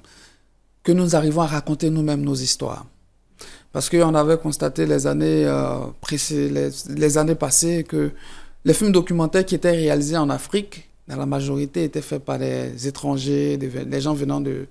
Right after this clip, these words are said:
l'Europe, tout ça. Alors, il fallait avoir un regard de l'intérieur. C'était des regards de l'extérieur.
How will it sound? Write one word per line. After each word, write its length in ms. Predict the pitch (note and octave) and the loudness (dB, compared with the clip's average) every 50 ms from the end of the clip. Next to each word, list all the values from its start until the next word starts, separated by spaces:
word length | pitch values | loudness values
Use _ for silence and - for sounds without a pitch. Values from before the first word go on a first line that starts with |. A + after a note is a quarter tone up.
| - _ _ _ _ _ - | -18 _ _ _ _ _ -6
l'Europe, 600 | D#3 C#3+ C#3+ C#3 C#3 C#3+ C#3+ C#3+ C#3 C#3 C#3 C#3 - | -4 -2 -2 -2 0 2 2 2 2 2 0 -4 -10
tout 120 | D3+ C#3 | -4 -2
ça. 260 | - - D3 D#3 E3+ - _ _ - - - - - - | -2 -2 -2 -6 -8 -12 _ _ -20 -18 -18 -18 -10 0
Alors, 140 | - F3 - - | 0 0 2 2
il 80 | F#3 | 0
fallait 320 | - - F3 F3 G3 G3+ F3+ D#3+ - - - | 2 4 4 4 4 4 2 2 -4 -4 -2
avoir 360 | - D#3+ D3+ D3 E3+ F#3 F3+ - - | 0 0 2 4 2 2 2 2 2
un 100 | F#3 F3 | 2 2
regard 320 | D#3 E3 D3 D3 D#3+ D#3+ | 4 2 2 2 2 2
de 80 | D#3 C#3+ | 2 2
l'intérieur. 600 | C#3+ C#3+ C#3+ C#3 - C#3+ C#3 C3+ C#3 C3+ B2+ C3 C3 - - | 0 0 -2 0 -2 -4 -2 -2 -4 -6 -6 -8 -12 -16 -16
C'était 300 | - - C#3 C#3 D#3+ D#3 | -8 -8 -4 -2 0 0
des 160 | D3 D3 C#3+ C3 | 2 0 0 0
regards 380 | C3+ C#3+ C#3 C#3 D#3+ D#3 D#3 | -2 -4 -2 0 -2 -2 -2
de 80 | C#3 C3 | -4 -6
l'extérieur. 580 | C3 C3 - - - C#3 B2 C3+ C3+ - - | -6 -6 -8 -8 -8 -8 -8 -6 -8 -8 -10